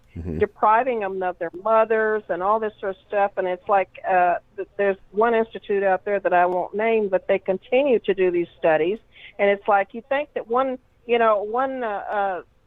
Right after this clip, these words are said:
Speaker 2: you know, ten-year period would be enough. You don't have to keep repeating it over and over and over, but, uh, you'd have enough information that you would have garnered. You don't have to keep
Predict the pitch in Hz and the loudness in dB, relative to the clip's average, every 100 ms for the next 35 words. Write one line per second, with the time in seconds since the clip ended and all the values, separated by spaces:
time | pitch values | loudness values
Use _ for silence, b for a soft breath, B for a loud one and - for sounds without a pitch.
0 | _ - 220 220 202 185 - 262 240 214 | _ -12 -2 0 0 -2 0 0 2 0
1 | - 262 262 214 208 202 214 202 196 226 | 0 4 4 4 2 0 0 0 2 2
2 | 226 214 208 220 226 202 - - 208 196 | 0 0 -2 -2 -2 -2 -4 -10 -8 -8
3 | - 269 285 196 190 190 196 190 190 185 | -8 -4 -2 0 4 4 4 0 0 0
4 | 180 180 214 277 202 180 180 - 208 180 | 0 0 2 4 2 2 0 0 2 2
5 | 175 b b 208 208 214 214 196 190 185 | 2 b b -2 0 2 2 2 -2 -2
6 | 185 175 185 226 254 - 175 170 - 190 | -6 -6 -2 -2 -2 -4 -6 -8 -8 -8
7 | 196 175 170 - 214 226 175 - 190 208 | -4 -2 -2 0 2 2 -2 -2 -2 0
8 | 190 - - - 196 | -2 -6 -16 -10 -10